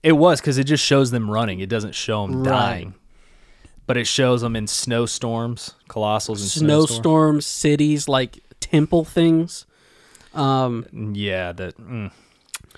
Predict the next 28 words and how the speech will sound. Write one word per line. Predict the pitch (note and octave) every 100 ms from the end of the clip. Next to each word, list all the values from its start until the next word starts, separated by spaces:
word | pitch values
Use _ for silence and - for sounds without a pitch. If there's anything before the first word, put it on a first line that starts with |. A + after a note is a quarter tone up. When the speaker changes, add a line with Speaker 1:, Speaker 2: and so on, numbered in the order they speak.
| - _ -
Speaker 2:
so |
people | - E3 F#3
start | F3+ D#3+
falling | - D#3+ E3
off | D#3+ D#3
the | -
cliff | - - D3 C#3+ - -
into | D3+ C#3+ D3+
the | C#3
water, | C3+ C3+ C3+ C3+ C3 - _ _ _ _ _
and | C3 C3 C3 C3
then | C#3+ F3+
they | F#3+
do | F3 E3+
some, | - D3+ C#3+
I'm | C3
pretty | E3+ D#3+
sure | D3+
I | C#3
got | C3
the | C3
film | B2+ C3+ C3+
right, | C3+ C3
they | C#3
do |
some | D#3+ E3
Schindler's | C3+ - - F3+ F#3+ F#3+ F#3 D3
List | C#3+ D3 B2+ - -